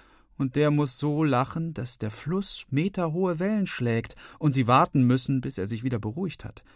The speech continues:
Dann beugt der Onkel knarrend seinen Kopf zu Peppi runter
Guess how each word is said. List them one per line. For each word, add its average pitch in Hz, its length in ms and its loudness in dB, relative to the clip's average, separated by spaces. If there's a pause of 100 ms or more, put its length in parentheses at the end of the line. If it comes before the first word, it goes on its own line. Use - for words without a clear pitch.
(760)
Dann 120 380 2
beugt 110 340 -4
der 107 220 -6
Onkel 147 440 -4
knarrend 110 640 -4
seinen 101 300 -4
Kopf - 340 -10
zu - 160 -12
Peppi 127 360 -8
runter 113 420 -2